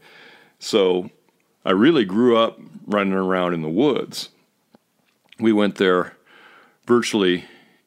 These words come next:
every weekend when I was young and, uh, spent my dad's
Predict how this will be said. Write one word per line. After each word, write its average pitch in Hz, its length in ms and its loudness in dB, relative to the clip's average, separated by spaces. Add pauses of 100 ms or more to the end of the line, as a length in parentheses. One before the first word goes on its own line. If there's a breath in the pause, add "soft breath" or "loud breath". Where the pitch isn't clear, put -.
(140)
every 98 280 2
weekend 87 600 -2
when 85 120 -4
I 82 120 -4
was 82 400 -6 (180)
young 82 600 -6
and, 82 440 -6
uh, 80 260 -8
spent - 340 -6
my 85 100 -6
dad's 85 560 -4